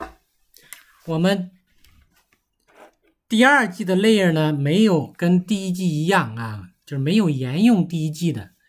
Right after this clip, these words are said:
因为呢，我们如果在第一季上改，会改的量太大了，因为我们全部要用什么呢？用智能指针，对不对？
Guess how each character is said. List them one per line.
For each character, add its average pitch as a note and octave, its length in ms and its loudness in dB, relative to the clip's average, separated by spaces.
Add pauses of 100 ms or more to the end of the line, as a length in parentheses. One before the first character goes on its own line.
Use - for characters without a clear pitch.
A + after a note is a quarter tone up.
(240)
因 F3 160 -2
为 G3 120 -2
呢， F3+ 320 0 (300)
我 C3+ 160 -6
们 D#3+ 160 0
如 F#3 180 0
果 F#3+ 140 -2
在 F3+ 140 0
第 G3+ 160 -6
一 G3 40 -10
季 G3 140 -4
上 G3 240 0
改， - 400 -10 (140)
会 F3 260 -4
改 D#3 340 -12
的 D3+ 360 -6
量 F3 440 2
太 G#3+ 300 0
大 D3+ 280 -2
了， A2+ 80 -12 (400)
因 E3+ 100 -6
为 F#3 40 0
我 E3 80 2
们 C3+ 80 -2
全 D3+ 320 -6
部 G#3+ 120 0
要 F#3+ 160 0
用 F#3 180 0
什 B2+ 100 -4
么 B2+ 80 -6
呢？ D3 240 -4 (300)
用 D3+ 180 -6
智 E3 120 -8
能 F3 180 2
指 B2 100 -6
针， D#3+ 300 -2
对 E3+ 100 -4
不 D3 80 -6
对？ C#3 320 -4